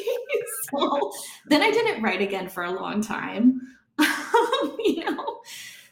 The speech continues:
So then, um, when I got back into writing more, I started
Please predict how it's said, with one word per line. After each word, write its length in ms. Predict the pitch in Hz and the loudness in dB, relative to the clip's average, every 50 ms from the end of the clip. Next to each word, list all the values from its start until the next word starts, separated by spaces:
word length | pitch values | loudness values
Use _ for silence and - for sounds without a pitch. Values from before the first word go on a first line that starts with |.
| _ _ - | _ _ -12
So 480 | - 240 233 226 214 214 214 220 220 - | -4 -2 0 2 2 2 0 0 -2 -2
then, 440 | 226 240 240 240 247 247 240 - 202 | -2 -2 0 4 4 4 4 2 -4
um, 400 | 202 196 180 175 170 180 - - _ _ _ _ _ _ _ _ _ _ - _ | -4 -4 -4 -6 -8 -12 -14 -18 _ _ _ _ _ _ _ _ _ _ -16 _
when 160 | - 247 240 247 | 0 2 2 2
I 80 | 240 | 2
got 160 | 240 226 226 | 2 0 -2
back 200 | 233 - 240 - | -4 -4 -4 -4
into 260 | 196 208 220 226 233 214 | -2 -2 -2 -2 -2 -4
writing 360 | 196 180 190 202 196 214 214 | -4 -4 -4 -2 0 0 0
more, 200 | 202 202 202 202 | 0 0 -2 -6
I 100 | 202 214 | -8 -8
started 500 | - - 196 196 196 196 196 196 - | -8 -8 -8 -6 -4 -6 -6 -6 -10